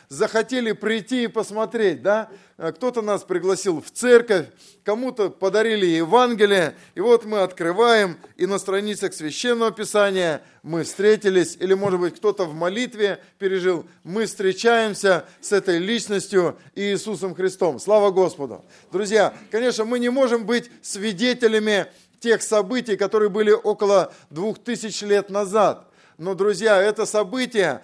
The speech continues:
оно проносится через все вековые времена, и оно достигает и сегодня людей, живущих в двадцать первом веке. Это весть о рождении Иисуса Христа.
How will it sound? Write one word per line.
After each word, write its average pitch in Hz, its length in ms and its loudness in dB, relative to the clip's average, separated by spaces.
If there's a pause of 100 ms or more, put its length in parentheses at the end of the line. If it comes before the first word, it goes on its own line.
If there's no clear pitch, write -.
(160)
оно 220 340 2
проносится 220 720 0
через 208 380 -2
все 233 480 0 (180)
вековые 214 640 0
времена, 214 680 0 (160)
и 175 100 -2
оно 208 480 0 (100)
достигает 190 560 2
и 180 60 -10
сегодня 196 480 0
людей, 180 400 2
живущих 202 560 -4 (320)
в 131 80 -14
двадцать 208 580 0
первом 208 460 2
веке. 175 500 2 (240)
Это 185 480 0 (200)
весть 196 580 0
о 175 120 2
рождении 180 520 -2
Иисуса 202 340 -4
Христа. 180 540 2